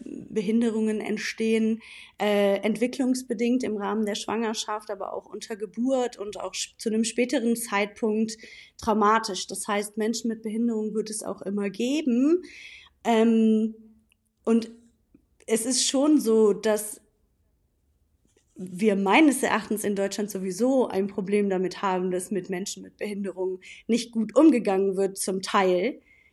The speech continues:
Das ist aber ein Problem, was sowieso existent ist und woran wir als Gesellschaft meines Erachtens absolut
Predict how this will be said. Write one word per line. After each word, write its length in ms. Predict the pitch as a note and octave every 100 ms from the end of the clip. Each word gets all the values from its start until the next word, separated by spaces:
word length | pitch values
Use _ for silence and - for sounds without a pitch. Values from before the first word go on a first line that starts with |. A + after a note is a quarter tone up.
| _ _
Das 180 | A3 A3
ist 160 | A3+ -
aber 200 | G#3 G#3
ein 120 | G3
Problem, 400 | G3+ G3+ A3 A3+
was 160 | G3 -
sowieso 540 | F#3+ G3 F3 B3+ B3+
existent 840 | A3 - - - - - C#4+ D#4
ist 220 | - -
und 220 | - G3+ F#3
woran 320 | G3 G3 G#3
wir 100 | -
als 180 | F#3 -
Gesellschaft 640 | F#3 G3 G3+ - F#3+ -
meines 300 | F#3+ F#3+ F3+
Erachtens 500 | - - - - -
absolut 580 | - F#3+ - A#3 G3+ G3